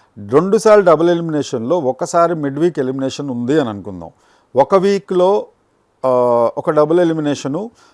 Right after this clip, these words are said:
ఒకటి మిడ్ వీక్ ఎలిమినేషను ఉంటుంది అని అనుకుంటే అప్పుడు వీరు వెళ్ళిపోతారు. లేదా ఇంకొకటి నాకు అందిన వార్త, నేను చదివిన పాయింట్స్ ఇంకొక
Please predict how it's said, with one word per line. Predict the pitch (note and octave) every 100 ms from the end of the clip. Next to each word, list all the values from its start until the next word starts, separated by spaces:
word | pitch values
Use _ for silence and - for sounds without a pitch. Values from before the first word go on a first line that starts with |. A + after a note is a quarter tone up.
| _ C#3+
ఒకటి | E3 G3
మిడ్ | F3 C#3+
వీక్ | D3+ F#3
ఎలిమినేషను | D#3+ D3 C#3+ C3+ D3 C#3+
ఉంటుంది | D3 C3 C3+ C#3+ D#3 D#3 D3+
అని | A#2+
అనుకుంటే | B2 B2+ A2 D3+ A#3 - _ _
అప్పుడు | C#3+ - G#3+
వీరు | G3+
వెళ్ళిపోతారు. | C#3 A#2+ A#2+ F2+ F2 - -
లేదా | E3+ G#3 G#3+ - _ _ _ _ _ D4+ _ _ _ _ _ _ _ _ _
ఇంకొకటి | F3 G3+ A#3 G#3+ F#3+
నాకు | E3+ E3 E3 D#3+ D3
అందిన | C#3+ E3 F#3
వార్త, | C#3+ D3 D3 E3+
నేను | E3 A#2 C3 -
చదివిన | C3+ D#3 D3+ C#3 B2+ A#2
పాయింట్స్ | A#2 B2 C3+ C3 C3
ఇంకొక | - - A#2 A2